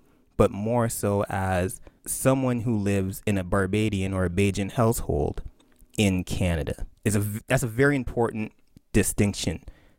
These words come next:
because my point of reference to black leaders or people in positions of power has always been rooted not through an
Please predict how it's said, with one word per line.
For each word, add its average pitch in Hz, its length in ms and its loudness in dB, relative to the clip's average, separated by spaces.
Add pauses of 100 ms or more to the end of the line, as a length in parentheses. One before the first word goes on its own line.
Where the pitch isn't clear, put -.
(140)
because 107 720 -2 (120)
my 123 460 -2
point 120 360 -2
of 95 80 -2
reference 98 720 -2
to 95 560 0 (1600)
black 101 500 0
leaders 101 760 0 (120)
or 90 560 2 (180)
people 139 300 2
in 107 100 -4
positions 104 460 -2
of 87 100 -4
power 101 580 -2 (360)
has 104 160 -4
always 143 240 0
been 120 160 -6
rooted 104 400 0
not 117 420 0
through 101 720 0 (840)
an 98 160 0